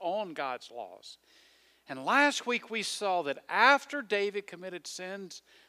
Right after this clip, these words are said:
the sins of adultery and murder, how those consequences affected his life and those around him because of those choices that he made.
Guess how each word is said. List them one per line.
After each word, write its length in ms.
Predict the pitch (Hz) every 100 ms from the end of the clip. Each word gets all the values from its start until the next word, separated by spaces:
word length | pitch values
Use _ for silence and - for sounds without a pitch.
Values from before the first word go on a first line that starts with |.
| -
the 80 | 202
sins 300 | 214 208 170
of 80 |
adultery 560 | 139 160 214 214 214 202
and 100 | 175
murder, 380 | 160 151 135 123 _ _ _ _ _ _ - - -
how 200 | - 226
those 240 | 214 202 -
consequences 1120 | - - 254 285 - - 175 170 - 156 123
affected 540 | 147 - 226 214 147 135
his 240 | 269 262 233
life 420 | 220 214 214 - - - - _ 143
and 160 | 135
those 420 | 160 226 247 240
around 460 | 190 165 185 180 156
him 320 | 139 135 131 _ - _ _ _
because 460 | 143 - - 277 247
of 80 |
those 200 | 214 180
choices 520 | - - 175 151 127 117
that 100 | 113
he 80 |
made. 160 | 101